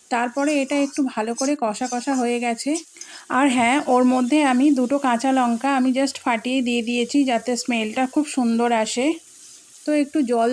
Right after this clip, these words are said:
দিয়ে ভালো করে আমি কষে নিচ্ছি। যখন এটা তেল ছেড়ে যাবে তখন এটা কষাটা হয়ে যাবে। তো এবারে আমি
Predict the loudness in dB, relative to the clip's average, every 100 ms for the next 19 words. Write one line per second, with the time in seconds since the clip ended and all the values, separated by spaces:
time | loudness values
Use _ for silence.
0 | 0 2 2 0 -2 -2 -4 -2 0 0
1 | 0 _ _ _ _ -4 -2 -2 -2 -2
2 | -4 -2 -2 -2 -16 -20 -20 -20 -20 -20
3 | -20 -14 -14 -14 -20 _ _ -18 -18 -18
4 | _ -20 -18 -6 -2 -2 2 2 2 0
5 | 0 0 0 0 0 0 -2 0 0 -2
6 | -12 -6 -4 -2 -2 -2 -2 -2 -2 -2
7 | -2 -4 -2 -2 -2 -4 -4 -6 -8 -20
8 | -20 -20 -4 0 0 2 0 2 2